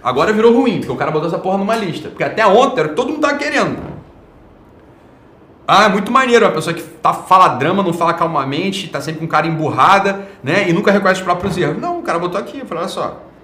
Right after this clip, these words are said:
é maravilhoso. A pessoa que não faz drama, que fala calmamente, que sorri sempre, isso é bom, pô. Que reconhece os próprios erros é ruim agora isso.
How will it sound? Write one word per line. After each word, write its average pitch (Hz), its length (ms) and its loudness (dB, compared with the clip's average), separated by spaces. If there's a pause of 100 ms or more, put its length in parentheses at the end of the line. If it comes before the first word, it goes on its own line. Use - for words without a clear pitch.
(400)
é - 140 -14
maravilhoso. - 680 -2
A - 60 -14
pessoa 165 180 -8
que 175 60 -2
não 175 140 2
faz 175 240 2
drama, 175 220 -2
que - 40 -10
fala 165 120 0
calmamente, 170 380 -2
que - 40 -12
sorri 165 240 -4
sempre, 180 340 -8
isso 285 120 -6
é 294 40 -4
bom, 330 260 2
pô. 139 180 -4
Que 139 100 -4
reconhece 156 260 0
os - 40 -8
próprios 165 300 -4
erros 185 180 0
é 196 80 4
ruim 196 320 0
agora 147 240 0
isso. 101 220 -8